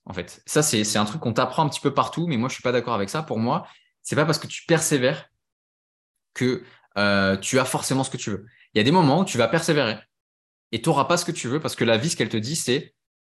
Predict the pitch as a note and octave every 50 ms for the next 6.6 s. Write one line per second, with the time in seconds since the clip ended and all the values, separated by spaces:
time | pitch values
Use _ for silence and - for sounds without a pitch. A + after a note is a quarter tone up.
0 | _ _ _ - - C#3+ - D#3+ D#3+ D#3 - E3 D#3+ - C3+ - - C#3 A#2 G2
1 | - - - - - - - A2 - - C#3 C3 B2+ - - A#2 G2 F2 E2+ -
2 | _ _ _ _ _ _ _ _ - G#2 G#2 - - - B2 B2 - A#2 A#2 B2+
3 | C#3 C3+ - - C3+ B2+ B2+ A2 G2+ G2 G2+ - - A2 - - A#2 B2 C3 B2+
4 | - C3 C3 B2+ B2 A2 G2 G#2 - _ _ _ _ - G2+ G2 - - B2 A#2+
5 | A#2+ - - - _ _ - A2 A#2 B2 A#2 - - E3 D3+ D3+ D3 C#3+ - -
6 | D3 C#3 - C#3 C3 - G2 E2+ - - _